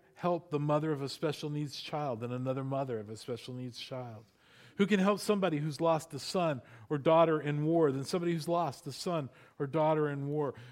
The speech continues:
Who can help somebody who's going through the pain of addiction or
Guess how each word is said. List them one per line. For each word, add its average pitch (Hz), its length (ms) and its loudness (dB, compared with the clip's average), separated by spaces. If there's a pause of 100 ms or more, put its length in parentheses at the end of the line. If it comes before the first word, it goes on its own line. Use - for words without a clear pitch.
Who 226 100 6
can 214 120 2
help 190 280 0
somebody 165 460 0 (180)
who's 180 240 2
going 180 400 2
through 202 180 -2
the 175 80 0
pain 202 400 0
of 156 120 0
addiction 147 760 0
or 131 240 -2